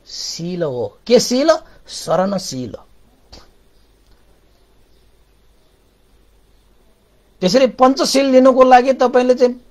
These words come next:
धेरै शीलहरू अगाडि तपाईँले चाहिँ पालना गर्नुपर्ने हुन्छ। तपाईँले त्यो पञ्चशील मात्र स्वाद त लिएर मात्र पुग्दैन, सबै शीलहरूलाई। त्यसरी भन्छु नि, "अहम बन्ते ती शरणेन सह,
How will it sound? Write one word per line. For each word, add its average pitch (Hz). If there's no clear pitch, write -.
धेरै 220
शीलहरू 247
अगाडि 220
तपाईँले 214
चाहिँ 185
पालना 196
गर्नुपर्ने 170
हुन्छ। 135
तपाईँले 117
त्यो 185
पञ्चशील 240
मात्र 247
स्वाद 247
त -
लिएर 226
मात्र 214
पुग्दैन, 190
सबै 247
शीलहरूलाई। 208
त्यसरी 196
भन्छु 165
नि, 202
"अहम 202
बन्ते 208
ती 208
शरणेन 214
सह, 214